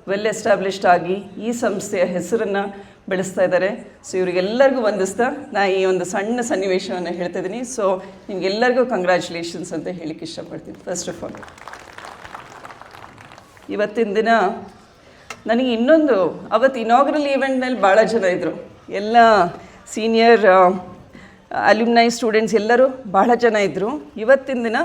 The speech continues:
ಸ್ವಲ್ಪ ಸ್ಟ್ರೆಂತ್ ಕಡಿಮೆ ಆಗಿದೆ. ಅವತ್ತು ಉತ್ಸಾಹ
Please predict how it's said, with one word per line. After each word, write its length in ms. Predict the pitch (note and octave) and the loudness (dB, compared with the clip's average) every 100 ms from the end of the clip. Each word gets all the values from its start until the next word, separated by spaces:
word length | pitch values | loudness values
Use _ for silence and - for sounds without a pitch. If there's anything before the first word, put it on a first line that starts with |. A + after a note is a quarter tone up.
| G4 | -4
ಸ್ವಲ್ಪ 440 | - A3+ A3+ A3+ D#4 F#4 | -6 -6 -4 0 0 0
ಸ್ಟ್ರೆಂತ್ 500 | - - A3 B3 - | -8 -2 0 -2 -2
ಕಡಿಮೆ 300 | G3+ F3+ G#3 | 0 0 0
ಆಗಿದೆ. 500 | E3+ E3+ F#3 - - - - - | -2 -4 -10 -16 -20 -20 -20 -8
ಅವತ್ತು 380 | G3+ G#3+ A3 G#3 | -6 -4 -4 -6
ಉತ್ಸಾಹ 440 | G3+ B3 A#3 A3+ | -2 2 4 4